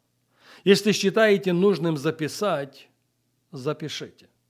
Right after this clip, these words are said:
Для того, чтобы нам стать сосудом, через который протекает помазание восстановления, мы должны ходить в любви.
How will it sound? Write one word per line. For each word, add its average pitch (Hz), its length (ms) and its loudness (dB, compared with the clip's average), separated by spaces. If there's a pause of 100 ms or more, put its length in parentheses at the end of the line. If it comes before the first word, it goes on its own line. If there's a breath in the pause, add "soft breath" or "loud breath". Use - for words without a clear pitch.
(760)
Для 143 100 -2
того, 160 320 4
чтобы 180 320 2
нам 196 300 4
стать 196 400 0
сосудом, 156 640 -2
через 214 460 4
который 185 480 2
протекает 202 1080 -2
помазание 165 760 0
восстановления, 170 1200 -4 (960)
мы 156 240 2
должны 131 460 -2
ходить 131 840 -8 (680)
в 127 120 -12
любви. 120 520 -12